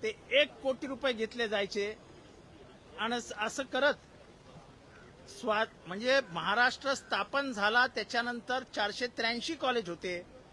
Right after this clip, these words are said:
आता त्याच्या अधिकचे चारशे पाच कॉलेज टाकले. त्यामुळे नर्सेस किती वाढणार, काय वाढणार हे सोडून द्या,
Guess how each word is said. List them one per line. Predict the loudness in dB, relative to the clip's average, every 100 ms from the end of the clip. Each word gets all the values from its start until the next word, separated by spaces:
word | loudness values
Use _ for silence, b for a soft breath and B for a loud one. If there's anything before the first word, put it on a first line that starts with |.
| -20 -20 -20 -20 -20 -20 -20 -20 -18 -10
आता | 0 0
त्याच्या | 0 2 4
अधिकचे | 4 4 -6 -6 -6
चारशे | 2 2 2 -2 0
पाच | 4 4 4
कॉलेज | -2 0 0 -2
टाकले. | -4 -4 -6 -8 -12 -20 -20 -20 -20 -20 -8
त्यामुळे | -4 -2 -2
नर्सेस | 0 -2 0 -2 -2
किती | -10 -4
वाढणार, | 2 2 4 2
काय | 4 4 4
वाढणार | 4 2 2
हे | 2
सोडून | 0 -2 0
द्या, | 0 0